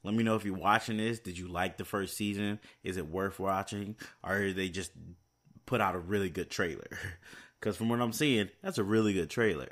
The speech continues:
<laughs> Um, in other news, um, a new show premiered. Uh, new show. Uh, Cannon Busters. I've been watching it. It came out maybe three or four days ago. I think it was on the fifteenth, actually.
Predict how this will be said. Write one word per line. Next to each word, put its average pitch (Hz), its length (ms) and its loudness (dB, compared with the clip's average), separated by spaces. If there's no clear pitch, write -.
<laughs> 95 100 -10
Um, 110 300 2
in 107 160 -2
other 160 260 6
news, 110 640 4
um, 107 680 4
a 110 80 0
new 131 220 6
show 139 240 6
premiered. 110 680 2
Uh, 101 140 2
new 85 220 -4
show. 85 240 -10
Uh, 101 240 6
Cannon 175 400 8
Busters. 101 640 2
I've 113 120 -2
been 117 260 0
watching 123 380 2
it. 123 160 -2
It - 80 -12
came 120 300 0
out 113 420 2
maybe 107 300 4
three 135 340 4
or 135 60 4
four 127 220 4
days 120 280 4
ago. 135 360 4
I - 60 -6
think 196 200 2
it - 20 4
was 143 120 2
on 107 80 0
the 87 80 -4
fifteenth, 92 500 -4
actually. 85 580 -10